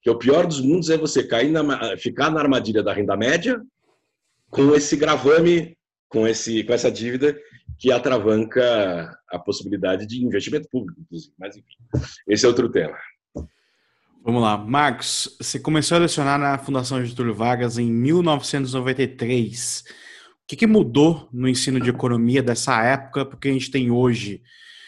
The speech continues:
Speaker 2: O economista hoje é um bicho diferente?
Speaker 1: A economista e o economista formados hoje no Brasil, acho que no mundo também,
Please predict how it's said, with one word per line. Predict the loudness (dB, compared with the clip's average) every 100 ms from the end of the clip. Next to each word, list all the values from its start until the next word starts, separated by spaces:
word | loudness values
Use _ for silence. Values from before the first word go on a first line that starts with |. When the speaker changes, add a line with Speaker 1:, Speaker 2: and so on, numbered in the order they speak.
| -20 -20 _
Speaker 2:
O | -2
economista | 2 4 6 4 4 4
hoje | 4 4
é |
um | 2
bicho | 0 -2
diferente? | -2 2 4 4 2 -2 -8 -12 _ _ _ _ _ _ _ _ _ _ _ _ _ 4
Speaker 1:
A | 6
economista | 6 4 4 6 6 6 2
e |
o |
economista | 2 2 0 0 -4
formados | 0 0 0 -2 -2
hoje | -2 -2
no | -4
Brasil, | -2 -4 -2 -2 0
acho | -2 -2
que | 2
no | 4
mundo | 4 2
também, | 0 0 0 0 -2